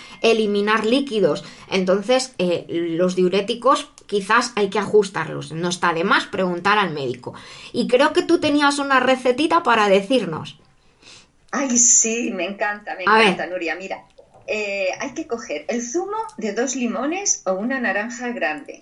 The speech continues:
Speaker 1: Ujú.
Speaker 2: dos litros de agua,
Speaker 1: Sí.
Speaker 2: una punta de un cuchillo de sal,
Speaker 1: Sí.
Speaker 2: una punta de un cuchillo de bicarbonato.
Speaker 1: Ay, todo esto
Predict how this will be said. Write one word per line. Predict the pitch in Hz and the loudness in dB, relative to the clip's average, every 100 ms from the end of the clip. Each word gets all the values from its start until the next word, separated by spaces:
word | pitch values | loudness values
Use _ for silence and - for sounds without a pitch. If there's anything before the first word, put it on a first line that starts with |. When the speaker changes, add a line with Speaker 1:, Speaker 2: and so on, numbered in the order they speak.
| 269 | -4
Speaker 1:
Ujú. | 196 180 233 415 - _ _ _ _ _ _ _ 208 | -4 -2 -4 -4 -8 _ _ _ _ _ _ _ -8
Speaker 2:
dos | 208 247 262 226 | -2 -2 -4 -6
litros | 185 175 156 180 | -8 -8 -10 -6
de | 180 175 | -2 -2
agua, | 220 254 233 226 - - _ - | -2 -2 0 0 -4 -16 _ -10
Speaker 1:
Sí. | - 185 302 - _ _ _ - | -2 0 -2 -6 _ _ _ -8
Speaker 2:
una | 277 349 349 349 - | -4 -2 -2 -2 -2
punta | 226 202 190 170 160 - | -2 -2 -6 -4 -6 -8
de | 202 226 | -4 -2
un | 294 | -2
cuchillo | - 285 - 214 175 170 | -4 -6 -6 -6 -2 -2
de | 208 320 | 0 2
sal, | 247 240 185 180 302 - | 2 2 -2 -4 -8 -10
Speaker 1:
Sí. | - 262 277 392 _ _ _ _ _ _ _ _ | -2 0 0 -2 _ _ _ _ _ _ _ _
Speaker 2:
una | 247 320 330 330 | -4 -2 -2 -2
punta | 202 196 180 175 | -6 -6 -4 -4
de | 214 | -2
un | 277 | -4
cuchillo | - 240 - 277 254 285 269 | -6 -10 -6 -4 0 0 0
de | 214 285 311 | -2 -2 0
bicarbonato. | 254 - 175 147 143 139 - - - _ _ - | 0 0 0 -4 -6 -6 -6 -10 -20 _ _ -4
Speaker 1:
Ay, | 190 208 143 | -2 -2 -2
todo | 175 190 | 0 0
esto | 175 220 | 0 0